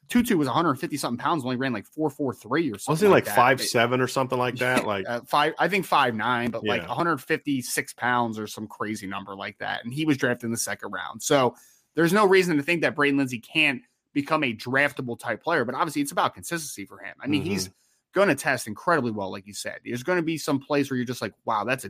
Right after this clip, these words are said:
Speaker 1: different type of speed than, uh, on this roster at some spots," right? Like, you're gonna say that,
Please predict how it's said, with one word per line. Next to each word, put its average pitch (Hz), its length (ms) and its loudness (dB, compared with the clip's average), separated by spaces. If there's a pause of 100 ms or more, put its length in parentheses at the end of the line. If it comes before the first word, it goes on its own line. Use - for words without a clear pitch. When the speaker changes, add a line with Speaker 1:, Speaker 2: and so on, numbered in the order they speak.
Speaker 1:
different 131 340 0
type 123 220 -4
of - 80 -12
speed 113 480 -2 (320)
than, 123 420 0
uh, 127 140 -2
on 127 160 2
this 117 220 -4
roster 110 400 0
at 101 100 -10
some 101 180 -6
spots," - 440 -12
right? 139 260 2 (240)
Like, 147 100 2
you're 156 120 6
gonna 185 160 4
say 175 240 2
that, 117 300 0